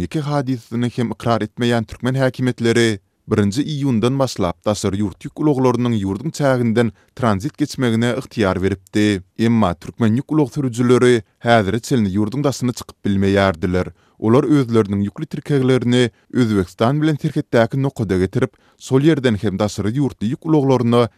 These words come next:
tirkäp ugratmaly bolýardylar. Azatlyk şol pursat ýerli ýük sürüjüleriniň ala tutulmagy netijesinde olaryň beýlik ulaglary bilen iweren tirkegleriniň köp halatlarda zaýlanan ýagdaýda ýyzyna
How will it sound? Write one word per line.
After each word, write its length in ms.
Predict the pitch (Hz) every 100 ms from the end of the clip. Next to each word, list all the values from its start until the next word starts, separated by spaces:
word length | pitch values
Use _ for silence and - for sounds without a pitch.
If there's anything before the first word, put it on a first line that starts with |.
| _
tirkäp 480 | - 165 - 120 -
ugratmaly 480 | 147 131 135 143 123
bolýardylar. 800 | 92 92 95 92 85 95 101 95 98 _
Azatlyk 560 | 107 104 104 101 - -
şol 180 | 156 160
pursat 420 | 170 143 151 -
ýerli 360 | 104 101 117
ýük 100 | 147
sürüjüleriniň 640 | - 156 127 135 127 113 127
ala 240 | 107 98 127
tutulmagy 500 | - 165 147 135 139
netijesinde 800 | 131 147 123 131 139 120 127 123 _ _ -
olaryň 400 | 120 113 107 101
beýlik 320 | 107 98 -
ulaglary 480 | 175 165 127 131 135
bilen 160 | 131 131
iweren 400 | 127 104 107 147
tirkegleriniň 720 | - 151 127 131 123 120 117
köp 240 | - 170
halatlarda 800 | - 143 135 - 127 110 127 123 - _ _
zaýlanan 640 | - 117 117 92 92 143 151
ýagdaýda 480 | 135 117 110 120
ýyzyna 340 | 113 131 101